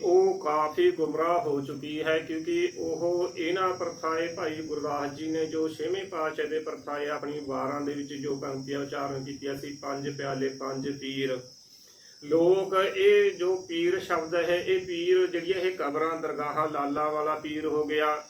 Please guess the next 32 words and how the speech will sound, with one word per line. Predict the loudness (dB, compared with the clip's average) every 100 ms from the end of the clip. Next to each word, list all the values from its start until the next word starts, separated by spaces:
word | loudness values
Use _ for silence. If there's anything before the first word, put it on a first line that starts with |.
| -20 -20 -18 -4
ਨਗਾਹੇ | 0 4 4 6 6
ਵਾਲਾ | 6 4 2
ਪੀਰ | 2 -4 -2
ਹੋ | 0 0
ਗਿਆ, | 2 0 0 -6 -18 -10 2
ਇਹਨਾਂ | 4 6 6
ਨੂੰ | 6
ਹੀ | 4 2
ਪੀਰ | 2 2 2
ਸਮਝ | 0 -2 0
ਜਾਂਦੇ | -2 0 0
ਨੇ | 0
ਕਿ | -2 -4
ਪਤਾ | -2 -2
ਨਹੀਂ | -2 -2
ਭਾਈ | -2 -2
ਗੁਰਦਾਸ | 0 0 2 2 0
ਜੀ | 0
ਨੇ | 0 0
ਇਹਨਾਂ | 0 0 2
ਦਾ | 2
ਹੀ | 0 -2
ਜ਼ਿਕਰ | -6 -4 -2
ਕਰ | -2 -4
ਦਿੱਤਾ | -4 -4 -4
ਹੈ | -2 -2
ਆਪਣੀ | -2 -4
ਵਾਰਾਂ | -2 0 0
ਦੇ | 0 -2
ਵਿੱਚ। | -4 -6
ਪਰ | -2 -2 0
ਨਹੀਂ, | -4 -2 -2